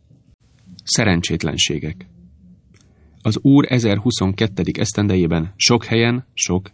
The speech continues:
és nagy tűzvész ütött ki. Roppant földrengés is volt május tizenkettedikén, a nap tizedik órájában, az úr mennybe menetele utáni szombaton. Két nap látszott az égen június huszonkettedikén. Szentséges Imre herceg halála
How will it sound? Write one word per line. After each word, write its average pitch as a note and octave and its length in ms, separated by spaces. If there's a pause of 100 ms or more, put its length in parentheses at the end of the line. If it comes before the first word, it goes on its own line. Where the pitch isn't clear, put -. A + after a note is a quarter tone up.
(120)
és A2 240
nagy G2 400
tűzvész C#2+ 460
ütött - 300
ki. B1+ 200 (340)
Roppant A2 460
földrengés F#2 600
is F2 120
volt F#2+ 200
május G#2 200
tizenkettedikén, G2+ 920 (180)
a - 80
nap G2 160
tizedik F2+ 400
órájában, C#2+ 640 (200)
az - 140
úr A2 180
mennybe F#2 300
menetele E2+ 380
utáni B1+ 360
szombaton. - 600 (760)
Két G#2+ 300
nap F#2 320
látszott D#2+ 500
az D#2+ 160
égen D#2+ 320
június D#2 400
huszonkettedikén. - 1000 (1200)
Szentséges A2+ 800
Imre G#2 300
herceg G2 420
halála G#2 580